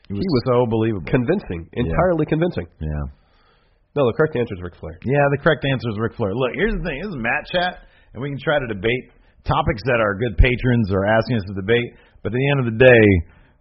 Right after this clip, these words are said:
Speaker 1: we can only, we can only go so far.
Speaker 2: If you ask The Undertaker who was better, Undertaker or Ric Flair, what do you think The Undertaker would say?
Speaker 1: Oh, Ric Flair.
Speaker 2: Yeah, exactly.
Speaker 1: Yeah, all right. Uh, who's up next?
Speaker 2: Next, from Jason Balderson. Let's see what Jason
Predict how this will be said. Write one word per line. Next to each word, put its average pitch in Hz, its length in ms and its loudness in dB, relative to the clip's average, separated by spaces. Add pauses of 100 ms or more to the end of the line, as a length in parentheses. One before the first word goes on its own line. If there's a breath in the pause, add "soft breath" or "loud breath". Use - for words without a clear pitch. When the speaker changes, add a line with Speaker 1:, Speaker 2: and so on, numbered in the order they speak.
(200)
Speaker 1:
we 113 240 -2
can 120 160 0 (160)
only, 123 760 2 (240)
we 113 160 -6
can 123 140 -4
only 123 160 -4
go 110 160 0
so 107 200 -4 (180)
far. 90 580 2
Speaker 2:
If 104 160 -6
you 117 240 -2
ask 110 100 -4
The 95 140 -8
Undertaker 95 500 -6
who 95 120 -4
was 85 180 -6
better, 85 400 -6
Undertaker 101 500 -2
or 87 60 -2
Ric 90 220 -6
Flair, 95 200 -2
what 92 80 0
do 92 40 2
you 92 40 2
think 90 140 -4
The 90 80 0
Undertaker 87 320 -4
would 85 100 -12
say? 82 160 -8 (480)
Speaker 1:
Oh, 76 300 -12
Ric 80 400 -4
Flair. 104 480 -2
Speaker 2:
Yeah, 85 160 -4
exactly. 82 480 -10
Speaker 1:
Yeah, 71 200 -8 (280)
all 71 120 -14
right. 69 200 -14 (360 soft breath)
Uh, 117 240 2
who's 139 240 2
up 120 120 0
next? 110 340 -4
Speaker 2:
Next, 131 260 2
from 98 160 -8
Jason 117 460 -2
Balderson. 107 540 0
Let's 107 160 -6
see 117 40 -6
what 95 120 -6
Jason 92 280 -6